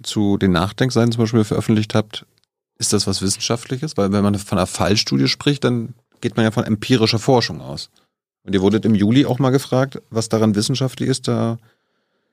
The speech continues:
hat dein Pressesprecher gesagt, du, wir sind alle im Urlaub, können wir nicht sagen. Kannst du das mittlerweile sagen?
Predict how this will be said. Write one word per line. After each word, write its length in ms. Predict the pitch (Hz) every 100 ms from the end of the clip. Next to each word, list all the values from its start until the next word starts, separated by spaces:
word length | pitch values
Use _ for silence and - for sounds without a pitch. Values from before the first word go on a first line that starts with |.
| _ _
hat 220 | 113 107
dein 180 | 110 101
Pressesprecher 540 | - 104 - 104 107
gesagt, 340 | 101 98 101 104
du, 100 | 95
wir 380 | 87 - 80 95
sind 100 | 101
alle 120 | 101
im 100 | 92
Urlaub, 460 | 98 92 95 -
können 160 | - 98
wir 60 | 90
nicht 120 | 87
sagen. 240 | 78 80
Kannst 200 | - 107
du 40 | 78
das 80 | -
mittlerweile 360 | 87 80 82
sagen? 300 | 87 92 92